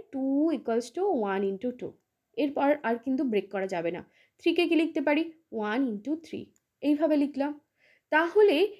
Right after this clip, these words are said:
এই যে, আহ, two equals to one into two মানে দুটো উৎপাদক আমরা পাচ্ছি, three equals to one into three মানে এখানেও দুটো উৎপাদক পাচ্ছি। তাহলে exactly দুটো করে কিন্তু উৎপাদক আমরা পেয়ে যাচ্ছি। এবার ওয়ান যদি আমরা, ওয়ানকে যদি আমরা ফ্যাক্টরাইজ করি,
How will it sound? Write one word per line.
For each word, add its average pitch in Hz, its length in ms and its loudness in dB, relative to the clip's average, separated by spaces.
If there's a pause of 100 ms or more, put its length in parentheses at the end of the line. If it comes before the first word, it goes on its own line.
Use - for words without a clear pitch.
এই 311 260 0
যে, 392 320 4
আহ, 202 360 -4 (220)
two 349 320 4
equals 339 280 -2
to 349 140 0
one 302 120 2
into 320 280 0
two 349 120 0
মানে 359 200 2
দুটো 262 340 2
উৎপাদক 185 460 -6
আমরা 175 180 -6
পাচ্ছি, 185 360 0 (320)
three 381 380 4 (220)
equals 311 300 -2
to 349 80 -2
one 285 160 0
into 285 220 -2
three 294 180 -4
মানে 339 160 2
এখানেও 302 420 0
দুটো 214 260 -2
উৎপাদক 180 440 -6
পাচ্ছি। - 420 -12 (240)
তাহলে 311 260 0
exactly 349 580 0
দুটো 254 340 -2
করে 339 200 0
কিন্তু 254 280 -4
উৎপাদক 214 420 -6
আমরা 220 180 -4
পেয়ে 190 280 -2
যাচ্ছি। - 460 -6 (400)
এবার 392 260 6
ওয়ান 277 480 2
যদি 220 300 4
আমরা, 180 360 0 (120)
ওয়ানকে 226 440 -2
যদি 202 220 -4
আমরা 214 220 0
ফ্যাক্টরাইজ 180 580 -4
করি, 175 280 -8